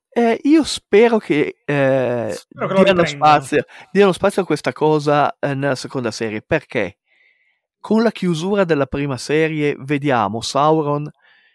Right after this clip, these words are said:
Speaker 1: che va al Monte Fato.
Speaker 2: Mm.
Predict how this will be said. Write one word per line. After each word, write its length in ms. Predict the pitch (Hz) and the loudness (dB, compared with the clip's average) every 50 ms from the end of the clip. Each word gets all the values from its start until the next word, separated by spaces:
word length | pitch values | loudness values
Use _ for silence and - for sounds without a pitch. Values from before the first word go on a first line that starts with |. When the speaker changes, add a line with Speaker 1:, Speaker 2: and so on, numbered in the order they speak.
| _ _ _ _ _ _ _ | _ _ _ _ _ _ _
Speaker 1:
che 160 | - - 175 | -2 -2 0
va 360 | 147 131 139 120 127 123 - - _ _ _ _ _ _ _ _ _ _ _ _ _ _ | 2 2 2 2 2 0 -2 -4 _ _ _ _ _ _ _ _ _ _ _ _ _ _
al 140 | - 156 151 | -6 -6 -4
Monte 240 | 127 127 123 - 120 | -4 -4 -6 -6 -10
Fato. 480 | - - - - - - - - _ _ _ _ _ _ _ _ _ _ _ _ _ _ _ _ _ _ _ _ _ - 165 | -12 -12 -14 -14 -14 -18 -20 -20 _ _ _ _ _ _ _ _ _ _ _ _ _ _ _ _ _ _ _ _ _ -20 -20
Speaker 2:
Mm. 80 | 143 | -20